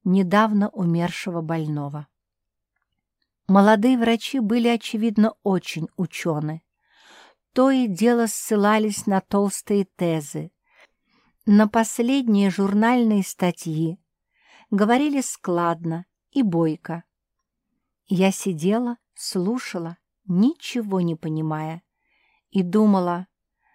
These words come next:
наверное, и он так теперь сидит и слушает.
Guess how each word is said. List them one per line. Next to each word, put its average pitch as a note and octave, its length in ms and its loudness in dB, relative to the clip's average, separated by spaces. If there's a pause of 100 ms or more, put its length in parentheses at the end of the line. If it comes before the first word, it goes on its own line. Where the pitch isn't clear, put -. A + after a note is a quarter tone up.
(140)
наверное, A#3 840 2 (120)
и A3+ 120 2
он A3+ 260 4
так - 320 -8
теперь E3+ 400 -6
сидит F#3 580 -6
и - 40 -12
слушает. E3+ 920 -10